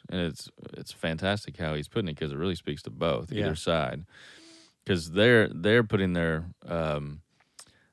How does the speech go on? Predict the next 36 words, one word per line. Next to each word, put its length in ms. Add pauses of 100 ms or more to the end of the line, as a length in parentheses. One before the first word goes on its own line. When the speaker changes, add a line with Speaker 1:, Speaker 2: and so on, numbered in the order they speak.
Speaker 1:
their 180
pride 540
in 180
that 140
they 120
keep 380
these 220
dietary 460
restrictions 600
and 80
Speaker 2:
Right, 100
Speaker 1:
all 60
Speaker 2:
the 60
Speaker 1:
these 100
things. 120
Speaker 2:
ceremonial 500
law 220
and 100
those 120
Speaker 1:
Yeah, 80
Speaker 2:
types 200
Speaker 1:
yeah. 60
Speaker 2:
of 80
things. 340 (260)
Speaker 1:
But 140
then 180
the 380 (220)
Gentile 440
libertins, 680 (580)
they're, 420 (140)
they're 220
putting, 560 (160)
they're 240
Gnostics, 640
like 200
this 340